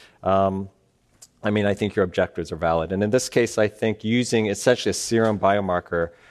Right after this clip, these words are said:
my argument would really be more about the promise of it in terms of the concept. And, and actually, Jiwon already mentioned how much work there would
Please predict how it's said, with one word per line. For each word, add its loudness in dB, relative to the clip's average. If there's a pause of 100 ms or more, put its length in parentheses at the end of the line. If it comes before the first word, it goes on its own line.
(140)
my 4
argument 0
would -2
really 4
be -2
more 0
about 0
the -6
promise -2
of -4
it -8
in -8
terms -6
of -12
the -12
concept. -8
And, -6
and -2
actually, 0
Jiwon 0
already -2
mentioned -8
how -4
much -6
work -4
there -4
would -8